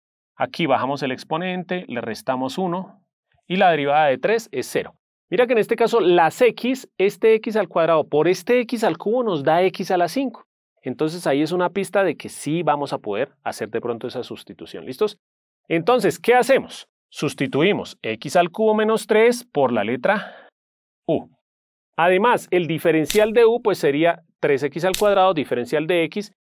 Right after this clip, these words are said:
Y mira, aquí ya tenemos por qué sustituir x al cubo menos tres. Tenemos por qué sustituir el tres x al cuadrado, que bueno, aquí este seis lo voy a escribir como dos por tres.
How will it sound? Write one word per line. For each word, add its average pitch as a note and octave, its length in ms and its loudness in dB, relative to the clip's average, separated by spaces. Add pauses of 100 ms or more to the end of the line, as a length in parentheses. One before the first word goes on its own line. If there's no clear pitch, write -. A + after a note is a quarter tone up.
(120)
Y F#3+ 120 2
mira, B3+ 260 2
aquí F3+ 200 -2
ya A#3+ 120 4
tenemos A#3+ 380 2
por D#3+ 180 -2
qué F3 120 -2
sustituir D3+ 680 -2
x D#3+ 280 -2
al G3 120 0
cubo D3+ 240 -2
menos D#3 300 -4
tres. A3 520 -2 (1200)
Tenemos G#3 320 2
por A3 160 0
qué F#3 120 0
sustituir E3 600 -2
el B2 200 -4
tres D#3 220 -2
x E3 240 -4
al F#3+ 120 0
cuadrado, F3+ 360 4
que D#3+ 100 -4
bueno, C3+ 220 -2
aquí E3+ 320 -4
este F3 300 -4
seis F#3+ 320 -2
lo D3 100 -2
voy C3 120 -2
a C#3 40 0
escribir B2 360 -6
como C#3 340 -8
dos B2+ 400 -4
por C#3 240 -6
tres. - 520 -8